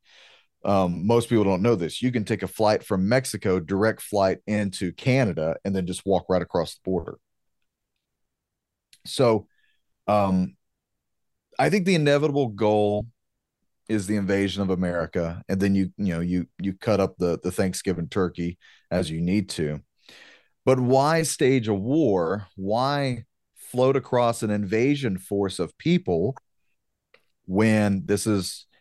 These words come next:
if I was a diabolical person and I wanted to take down America, this is what I would do. I would pay your politicians to allow my army to come across. And since it's too hard and too obvious to bring my army from Beijing and from,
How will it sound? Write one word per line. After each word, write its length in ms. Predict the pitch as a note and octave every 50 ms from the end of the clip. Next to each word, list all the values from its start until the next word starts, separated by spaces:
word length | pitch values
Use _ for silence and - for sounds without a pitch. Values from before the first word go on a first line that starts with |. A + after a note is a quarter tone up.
| _ _ _
if 180 | G2+ G2+ - C3
I 140 | C3+ D#3
was 120 | F3+ E3+ B2+
a 80 | B2+
diabolical 680 | A2 G#2+ A#2+ B2 B2 A#2+ A2+ G#2 A#2 A2 G#2+ G#2+ - A2
person 560 | F#2+ - - G#2+ G#2 G2 - - G#2+ G#2 G2 D#2
and 120 | F2+ F#2+
I 120 | F#2+ G2
wanted 220 | G#2 G#2 G2+ G2 F#2
to 220 | F#2 F2+ - -
take 120 | G2 F2+ -
down 180 | G2 F#2 F2+
America, 440 | F2 F2+ F#2+ F#2+ F#2+ F#2 - - E2+
this 220 | E2 F#2 F2+ -
is 140 | - E2+ D#2+
what 140 | E2+ D#2+ E2+
I 140 | G2 A2+ B2
would 180 | A2+ G2 E2+ D#2
do. 240 | E2+ F2 E2+ E2+ F2+ - _ _ _ _ _ _ _ _ _ -
I 180 | G2+ A2 C3
would 380 | D#3 C3+ A2 A2 G#2+ G#2+ G#2 F#2+ - _ _ _ _ _ _ _ _ _ _ _ _ _ _
pay 260 | - C#3 C3+ C#3 D#3
your 180 | E3 D#3 D#3 D3+
politicians 800 | D#3 - D3+ D3 D3 C#3+ B2+ - B2 G#2+ - - B2 C3 B2+ - -
to 140 | - A2+ G2+
allow 320 | F#2+ G2 G#2 A#2 C3 C3+
my 280 | B2+ B2 A#2+ A#2+ B2 -
army 380 | - G2+ G#2+ G#2+ G#2 G#2 G#2
to 100 | F#2+ F#2+
come 240 | - - A2+ G2+ F#2+
across. 680 | F#2+ - - - F#2 D2+ - - - - - - - - _ _ _ _ _ _ - _ _
And 140 | - G2+ G2+
since 320 | - - A#2 A2+ G#2 -
it's 160 | A2 G2+ - -
too 280 | - D3 D3+ E3+ D#3+
hard 500 | C3 - - - D#3+ D#3+ D3+ C#3+ C3+ B2
and 100 | A2+ G#2+
too 180 | - A2+ G#2 G#2
obvious 400 | A2 A#2+ B2 A#2 G#2+ G#2+ G2+ -
to 80 | - G2
bring 260 | F2+ G2+ G#2 G2+ G2
my 100 | G2 F#2+
army 300 | G2 G2 G2 G2 G2 G2
from 400 | F#2+ - - G2 F#2 F2 F2 F2+ - _ - - - _ -
Beijing 840 | F2+ F2+ G#2 G#2+ G#2+ A2 F#2 F#2 A2+ A#2+ A#2+ B2+ C3 C3 C3 A#2 G2+
and 140 | F#2 F2+ F2
from, 460 | - - F#2+ F#2 F2+ F2 E2+ E2 -